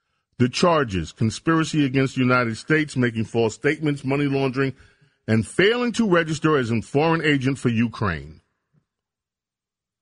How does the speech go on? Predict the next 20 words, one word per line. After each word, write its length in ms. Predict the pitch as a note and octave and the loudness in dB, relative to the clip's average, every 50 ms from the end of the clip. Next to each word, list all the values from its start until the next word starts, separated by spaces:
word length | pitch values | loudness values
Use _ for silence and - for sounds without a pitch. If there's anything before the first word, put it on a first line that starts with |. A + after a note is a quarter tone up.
| _ _ _ _ | _ _ _ _
While 220 | - C3+ C#3 C#3+ D3 | 0 2 2 4 4
you 160 | D3 C#3+ C#3 | 2 2 2
have 140 | C3+ A#2+ A2+ | 0 0 -2
Hunter 140 | A2 - - _ _ _ - | -6 -10 -10 _ _ _ -12
Biden 640 | C#3+ G#2+ F2+ C3+ C#3 D3+ D3+ D3+ C#3+ B2+ A#2+ A#2 A2 | -10 -2 2 2 4 4 2 2 0 0 -2 -2 -4
flitting 360 | - - C#3+ D#3 F3 F3+ F3 | -2 0 0 2 2 2 2
around 340 | E3 D#3 D3+ D3 D3 C#3+ C3+ | 2 2 2 2 2 2 0
the 80 | C3 | -2
country, 600 | - - C#3 B2+ A#2+ A#2 - - F#2 D2+ C#2 - _ _ _ _ _ _ _ _ _ _ _ _ _ _ _ _ _ _ _ _ _ _ _ _ _ _ _ _ _ _ _ _ _ _ _ _ _ _ _ _ _ _ _ _ _ _ _ _ _ _ _ _ _ _ _ _ _ _ _ _ _ _ _ _ _ _ _ _ _ _ _ _ _ _ _ _ _ _ _ _ | -2 0 0 2 2 0 -2 -4 -8 -8 -10 -14 _ _ _ _ _ _ _ _ _ _ _ _ _ _ _ _ _ _ _ _ _ _ _ _ _ _ _ _ _ _ _ _ _ _ _ _ _ _ _ _ _ _ _ _ _ _ _ _ _ _ _ _ _ _ _ _ _ _ _ _ _ _ _ _ _ _ _ _ _ _ _ _ _ _ _ _ _ _ _ _
we 180 | - B2 C#3 D3+ | 0 2 2 4
had 280 | D3 C#3+ C#3 C3+ A#2 - | 4 2 2 0 -2 -2
Paul 240 | D3+ E3 D#3+ D#3 | 0 0 0 2
Manafort 560 | D3 D#3 D#3+ D#3+ E3 E3 D#3+ - - A2+ G#2+ A2+ | 2 2 2 2 2 0 -2 -2 -2 -2 0 0
had 260 | B2 B2 B2 B2 - | 0 0 0 -2 -2
to 100 | A2+ G#2 | -4 -6
spend 400 | - - - - D#3+ F#3 G3+ G3 | -6 -6 -2 0 0 0 2 2
his 180 | E3+ D#3+ D3+ C#3+ | 0 0 0 -2
time 460 | - - D3 C3 B2 A#2+ A#2+ B2 - _ - | -4 -2 0 2 2 2 2 0 -2 _ 0
in 360 | C3+ B2 A#2+ A#2+ A#2+ A#2+ - - _ _ _ _ _ _ - | 0 2 2 2 0 0 -2 -6 _ _ _ _ _ _ -20
prison 680 | - - - D3+ D#3+ D3+ A#2 A#2 A#2+ G2+ D#2+ C#2+ C#2 | -8 -2 0 0 0 0 0 0 -2 -2 -2 -6 -10